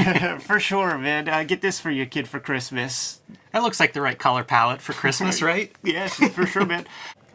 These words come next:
Speaker 1: The book is gonna collect the four issues, full director's commentary, thirty-two pages, never seen process art. There's a sketchbook section with a bunch of, uh, character designs and lots of other stuff, man. I think there's a hundred twenty pages of comics, uh,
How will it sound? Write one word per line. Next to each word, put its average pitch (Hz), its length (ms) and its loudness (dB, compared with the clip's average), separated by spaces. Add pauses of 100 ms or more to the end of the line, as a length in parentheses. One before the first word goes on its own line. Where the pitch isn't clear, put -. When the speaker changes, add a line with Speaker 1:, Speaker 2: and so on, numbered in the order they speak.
(100)
Speaker 1:
The 151 100 -2
book 208 260 2
is 180 140 -2
gonna 175 240 0
collect 165 380 -2
the 196 80 -4
four 180 240 2
issues, 139 600 -2
full - 460 -2
director's 180 460 0
commentary, 135 840 -2
thirty-two 185 440 -2
pages, 147 380 -2
never 143 340 -2
seen 135 280 -4
process 127 600 -2
art. 135 260 -2 (360)
There's 123 160 -6
a - 20 -8
sketchbook 170 460 -4
section 156 640 -2
with 139 200 -4
a 127 80 -6
bunch 135 460 -2
of, 135 300 -4
uh, 120 160 0
character 147 420 -4
designs 143 580 -4 (440)
and 131 260 -2
lots 135 260 4
of 120 120 -6
other 120 160 -6
stuff, - 340 -6
man. 127 140 -4
I - 20 -2
think 127 180 -6
there's 127 120 -6
a 131 60 -4
hundred 143 200 -2
twenty 139 220 -6
pages 127 320 -6
of - 60 -16
comics, 135 420 -2
uh, 120 340 -2